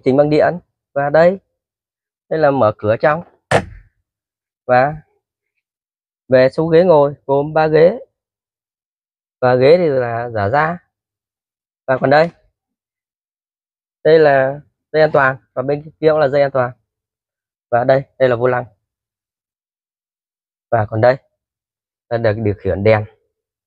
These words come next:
Và còn đây là ame ga hay là chân côn. Và đây, điều khiển vô lăng, à, vô lăng. Còn đây là ame ga, à, chân phanh hay là còn gọi là chân thắng.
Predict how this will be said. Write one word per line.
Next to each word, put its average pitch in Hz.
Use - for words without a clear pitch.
Và 104
còn 110
đây 127
là 113
ame 127
ga 139
hay 127
là 127
chân 135
côn. 147
Và 117
đây, 131
điều 120
khiển 104
vô 131
lăng, 139
à, 120
vô 123
lăng. 143
Còn 123
đây 135
là 117
ame 143
ga, 147
à, 120
chân 147
phanh 151
hay 143
là 131
còn 120
gọi 123
là 120
chân 135
thắng. 156